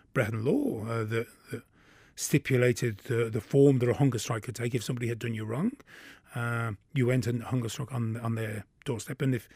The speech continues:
they allowed you to die, in effect, your death was, was, uh, they were held responsible. Um, and that, that tradition was almost unique to Ireland. There was some sort of equivalent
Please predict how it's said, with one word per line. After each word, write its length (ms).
they 100
allowed 280
you 60
to 120
die, 200
in 140
effect, 300
your 120
death 260
was, 340
was, 280
uh, 100
they 140
were 100
held 220
responsible. 640
Um, 340
and 140
that, 260
that 260
tradition 420
was 200
almost 460
unique 340
to 140
Ireland. 320
There 60
was 120
some 440
sort 180
of 60
equivalent 540